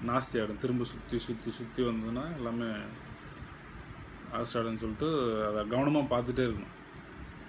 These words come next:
புனம் ஓட்டுற மாடு சுத்தி வரும்போது எப்ப சாணி போடும்னு பார்த்துட்டே இருக்கணும்.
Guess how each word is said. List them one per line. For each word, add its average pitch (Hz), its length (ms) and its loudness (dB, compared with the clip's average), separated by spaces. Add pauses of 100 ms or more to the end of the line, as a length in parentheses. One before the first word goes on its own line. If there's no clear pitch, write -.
(720)
புனம் 139 180 4
ஓட்டுற 127 260 4
மாடு 123 460 4 (120)
சுத்தி - 340 0
வரும்போது 120 500 6
எப்ப 117 360 4
சாணி 123 140 6
போடும்னு 113 480 2 (140)
பார்த்துட்டே 113 400 -2
இருக்கணும். 110 420 -2